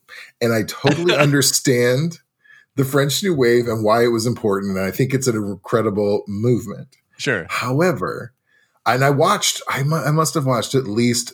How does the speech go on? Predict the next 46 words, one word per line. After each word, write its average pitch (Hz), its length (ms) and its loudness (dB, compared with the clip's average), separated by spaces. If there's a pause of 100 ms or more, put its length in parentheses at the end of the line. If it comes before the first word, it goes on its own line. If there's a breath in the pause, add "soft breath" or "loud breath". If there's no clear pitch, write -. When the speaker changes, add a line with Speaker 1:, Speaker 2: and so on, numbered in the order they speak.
Speaker 1:
thirteen 107 640 -4
to 98 80 -2
fourteen 98 460 -2
examples 90 500 -6
of 85 120 -8
these 85 200 -8
films 80 300 -8
'cause 101 160 -6
I 101 60 2
went 101 200 -4
through 98 160 -2
a 87 40 -8
period 87 360 -4
where 87 100 -10
I'm 87 80 -8
like, 87 200 -10
"I'm 175 60 -10
gonna 202 160 -6
learn 104 260 -4
Speaker 2:
Sure. 135 80 -2
Speaker 1:
about 147 320 -4
movies." 190 400 -4 (500 loud breath)
Speaker 2:
You're 220 120 -4
like, 143 140 -2
"This 339 160 -2
isn't 156 360 2
new. 220 180 -2
This 339 180 -4
was 330 140 -4
in 302 80 0
the 294 80 2
sixties." - 760 -4
Speaker 1:
Yeah. 392 540 2 (480 loud breath)
No, 165 100 4
Speaker 2:
I - 40 6
Speaker 1:
but - 40 6
Speaker 2:
don't - 80 4
Speaker 1:
I - 60 6
Speaker 2:
like 359 180 6
Speaker 1:
watched - 220 2
Speaker 2:
it. 139 280 0
Speaker 1:
them, 165 180 2
<laughs> 135 40 -6
I 202 80 6
watched 165 320 0
them, 143 180 0